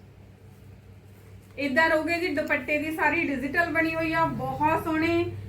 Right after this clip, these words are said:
ਕਾਟਨ ਦੇ ਦੁਪੱਟੇ ਨੇ ਇਹਨਾਂ ਦੇ ਨਾਲ ਜਿਹੜੇ ਲੱਗੇ ਹੋਏ ਨੇ ਨਾ। ਇਹਨਾਂ ਦੀ ਫੀਲ ਬਿਲਕੁਲ ਕਾਟਨ ਵਾਂਗੂ ਆਊਗੀ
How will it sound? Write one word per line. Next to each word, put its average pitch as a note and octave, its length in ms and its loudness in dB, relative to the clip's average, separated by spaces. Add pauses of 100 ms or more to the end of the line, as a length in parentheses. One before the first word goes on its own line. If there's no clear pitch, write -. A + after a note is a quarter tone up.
(260)
ਕਾਟਨ D4 400 6
ਦੇ F#4 100 0
ਦੁਪੱਟੇ D4+ 420 -2
ਨੇ C#4 80 -4
ਇਹਨਾਂ A#3+ 220 -4
ਦੇ C4+ 60 -6
ਨਾਲ A#3+ 240 0
ਜਿਹੜੇ A#3+ 200 0
ਲੱਗੇ C4 300 -2
ਹੋਏ C#4+ 180 0
ਨੇ C#4+ 80 0
ਨਾ। F4+ 280 6
ਇਹਨਾਂ D4 240 0
ਦੀ F4+ 120 -2
ਫੀਲ D4 260 -4
ਬਿਲਕੁਲ D4+ 380 -4
ਕਾਟਨ D#4+ 320 2
ਵਾਂਗੂ D#4 340 -2
ਆਊਗੀ G#3+ 320 -4